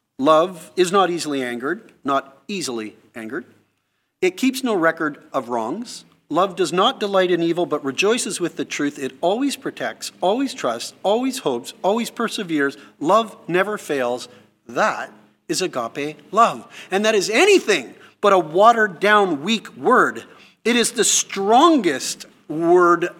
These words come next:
possible, love, to describe a level of relationship, to describe what the relationship should be. It is the highest understanding of what love is,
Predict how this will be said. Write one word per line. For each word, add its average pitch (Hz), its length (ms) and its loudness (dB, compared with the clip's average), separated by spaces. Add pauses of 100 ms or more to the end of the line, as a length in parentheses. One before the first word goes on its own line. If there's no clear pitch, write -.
(160)
possible, 127 640 -2
love, 151 500 -2 (400)
to 226 100 -4
describe 196 960 0 (280)
a 175 80 2
level 208 420 0
of 180 160 0
relationship, 165 880 -2
to 214 80 -4
describe 220 840 0 (200)
what 226 260 0
the 240 80 -4
relationship 185 680 0
should 160 200 -4
be. 254 140 0
It 220 80 -2
is 190 180 -2
the 156 120 -4
highest 262 720 -4 (260)
understanding 185 800 -4 (280)
of 147 120 -8
what 160 280 -4
love 139 380 -4 (100)
is, 101 380 -8